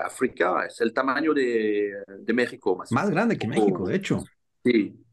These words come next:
Speaker 1: sí, es dos millones de kilómetros cuadrados, creo que es un poco más grande y, y, ah, ah, es, es un país, ah, ah, que no tiene mu-,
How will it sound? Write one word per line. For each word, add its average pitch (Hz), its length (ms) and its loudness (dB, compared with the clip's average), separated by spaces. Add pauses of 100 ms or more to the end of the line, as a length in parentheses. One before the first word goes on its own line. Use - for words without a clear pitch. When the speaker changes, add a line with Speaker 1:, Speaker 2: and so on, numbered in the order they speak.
(280)
Speaker 1:
sí, - 140 0
es 143 160 2
dos 170 260 4
millones 160 440 2
de 135 100 -6
kilómetros 123 640 -2
cuadrados, 98 640 -2
creo 98 260 -4
que - 80 -4
es - 140 -8
un 107 100 -16
poco - 260 -6
más 101 200 -4
grande 135 360 2
y, 104 180 -4 (420)
y, 107 240 6
ah, 90 800 2 (640)
ah, 90 300 -6 (560)
es, - 260 -2
es 113 180 0
un 123 160 2
país, 131 420 2
ah, 98 320 2 (480)
ah, 82 1160 -2 (800)
que 123 140 4
no 143 120 4
tiene 151 280 4
mu-, 113 280 -6